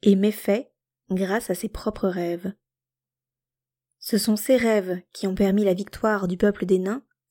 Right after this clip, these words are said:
lors des affrontements contre les trolls de Gorgoth. C'est aussi grâce à l'un de ces rêves qu'il avait rencontré la mère de Malo. Pour Garo, le roi de la vallée, et père de Malo, les rêves étaient annonciateurs du pire comme du meilleur,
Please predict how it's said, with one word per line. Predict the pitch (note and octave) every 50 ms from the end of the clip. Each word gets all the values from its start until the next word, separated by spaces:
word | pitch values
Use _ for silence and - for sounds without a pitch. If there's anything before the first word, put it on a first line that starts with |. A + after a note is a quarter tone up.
| _ _
lors | G3+ G3 G3+ G#3+ A3 G3+
des | F#3 F#3+ F3+
affrontements | F#3+ F#3 - - G3 F#3+ - - G3+ G#3 B3
contre | B3+ - E3+ - - -
les | F3+ F3+
trolls | F3 - - - G3 G#3+ G#3 F#3+
de | - E3+
Gorgoth. | E3 - F3 E3+ E3 F3 F3+ F3 F3 - _ - - - _ _ _ _ _ _ _ _ _ _ _ _ _ _ _ _ _
C'est | - - A3+ G#3 -
aussi | B3+ B3 - D4
grâce | A3+ A#3 G#3 A3+ C4+ C4 -
à | G#3+
l'un | G3 G#3 A#3 A#3+
de | G#3+
ces | G3+ - G3+
rêves | F#3+ G3 G#3+ B3 C4+ C4+ C4+ -
qu'il | - - G3
avait | F#3 F#3 G3+
rencontré | G3 G3 G3+ - G#3+ G3+ - -
la | A3 G3+
mère | G3 G3 G#3 G#3 G#3 F#3+
de | F3+ F3+
Malo. | E3+ E3+ E3 E3+ F3+ F3+ - _ _ _ _ _ _ _ _ _ _ _ _ _ _ _ _ _ _ _ _ _ _ _ _ _
Pour | - - A3+ G3 G3+
Garo, | G#3 G#3 G3 G3 G3 G3 A3+ D4+ - _ _ _ _ _ _ _ _ _ _
le | _ A3 G3
roi | F#3+ F#3 G3 F#3 A3 A#3+
de | A3 G#3
la | G3 F3+
vallée, | G3 F#3 F3+ F#3 A3 C4+ - _ _ _ _ _ _ _ _ _ _ _ -
et | G3 G3
père | F#3+ - A3 A3 A#3 A3
de | F#3+ G3
Malo, | F#3 F3+ F3 F3 F3 G#3+ C4+ - _ _ _ _ _ _ _ _ _ _
les | - G3+ G3+ G3+
rêves | G3+ A3+ C4 C#4 C#4 A#3
étaient | G#3 G3 - A3
annonciateurs | G#3 G3+ G#3+ G#3 - G#3+ G#3+ G#3+ - A#3 A#3+ A#3 G#3+
du | G3 F#3
pire | F3 - G#3+ G3+ A3 B3 C#4 C#4+ - - -
comme | - A3 G#3 G#3
du | G3 G3+
meilleur, | G3 G3 F#3 F3 E3+ E3 E3 E3 E3 F3+ - -